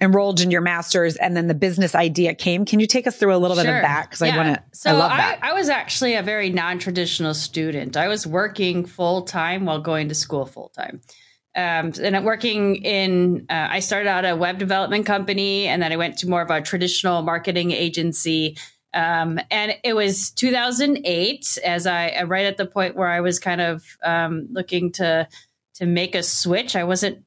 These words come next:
Speaker 2: super happy at the organization I was at. Um, also started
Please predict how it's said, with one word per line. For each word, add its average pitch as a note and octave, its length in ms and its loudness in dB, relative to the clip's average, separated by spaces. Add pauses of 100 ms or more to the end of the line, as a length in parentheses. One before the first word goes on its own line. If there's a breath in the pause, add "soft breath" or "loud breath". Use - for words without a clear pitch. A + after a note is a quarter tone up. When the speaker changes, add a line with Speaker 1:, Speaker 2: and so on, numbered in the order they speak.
(180)
Speaker 2:
super A#3+ 640 0
happy B3+ 840 -2
at F3+ 260 -2
the F3+ 340 2
organization F#3 680 0
I F#3+ 100 0
was F#3 180 0
at. G3 320 -2 (480 loud breath)
Um, F3+ 680 0 (100)
also G3 360 0
started F#3+ 500 0